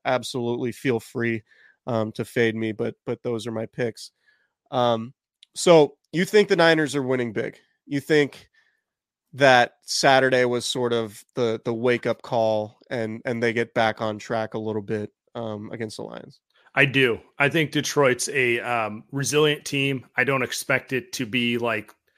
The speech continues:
Speaker 2: a complete blowout type of game, but I just, I think the Niners will come out crisp. I think they're gonna get up on them, and I expect them to comfortably win by more than one score.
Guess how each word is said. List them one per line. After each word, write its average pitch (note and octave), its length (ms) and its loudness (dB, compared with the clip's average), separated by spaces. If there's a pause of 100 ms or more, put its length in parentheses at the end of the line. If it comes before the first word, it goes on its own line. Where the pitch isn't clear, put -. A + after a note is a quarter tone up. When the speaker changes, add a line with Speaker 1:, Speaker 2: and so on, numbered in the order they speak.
(760)
Speaker 2:
a A#2 80 -14
complete C#3+ 640 -6
blowout C3+ 440 0
type C3+ 220 -4
of B2+ 80 -4
game, B2 320 -2
but A2+ 100 -4
I A#2 120 0
just, - 360 -12
I B2+ 100 -6
think D3+ 180 -6
the D3 80 -2
Niners C#3+ 280 2
will G#2+ 60 -16
come B2 140 -6
out G#2+ 120 -10
crisp. - 440 -2
I A#2+ 40 -4
think B2 200 -6
they're B2+ 100 -2
gonna A#2+ 160 -4
get A2+ 260 -6
up B2 200 -2
on A2+ 180 -2
them, A2 300 -4 (340)
and B2+ 100 -2
I B2 60 2
expect C#3 500 -2
them C#3 140 0
to B2 80 -6
comfortably B2+ 640 -4
win A2 240 -4
by G#2 160 -4
more G#2 200 -6
than G2+ 180 -10
one G2+ 200 -8
score. F2+ 460 -12